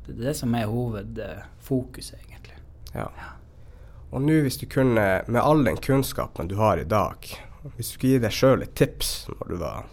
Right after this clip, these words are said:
Speaker 2: sytten år,
Speaker 1: Hmm.
Speaker 2: hva det hadde vært?
Speaker 1: Nei, sytten år.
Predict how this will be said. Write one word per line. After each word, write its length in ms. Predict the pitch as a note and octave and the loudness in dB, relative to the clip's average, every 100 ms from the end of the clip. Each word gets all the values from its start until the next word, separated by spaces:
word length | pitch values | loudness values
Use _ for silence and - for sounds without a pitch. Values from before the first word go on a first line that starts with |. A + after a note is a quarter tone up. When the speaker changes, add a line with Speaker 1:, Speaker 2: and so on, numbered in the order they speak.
| - | -16
Speaker 2:
sytten 460 | - A#2 - - | -4 -4 -4 -8
år, 140 | E2+ - - - - - - | -8 -8 -16 -18 -18 -14 -6
Speaker 1:
Hmm. 240 | A2+ F2+ E2+ - - | -6 -6 -10 -16 -8
Speaker 2:
hva 120 | A2 | -2
det 60 | A2 | 0
hadde 200 | E2+ - | -2 -6
vært? 400 | - - - - - - - - - - - - - - - - - - - - - - - | -12 -14 -14 -14 -16 -18 -18 -18 -20 -20 -20 -18 -18 -18 -18 -18 -20 -20 -16 -10 -8 -6 -2
Speaker 1:
Nei, 140 | A#2 A2+ | 0 0
sytten 640 | - E3+ F#3 - - G2+ | 2 4 4 -2 -12 -8
år. 220 | F2 F#2+ | -6 -6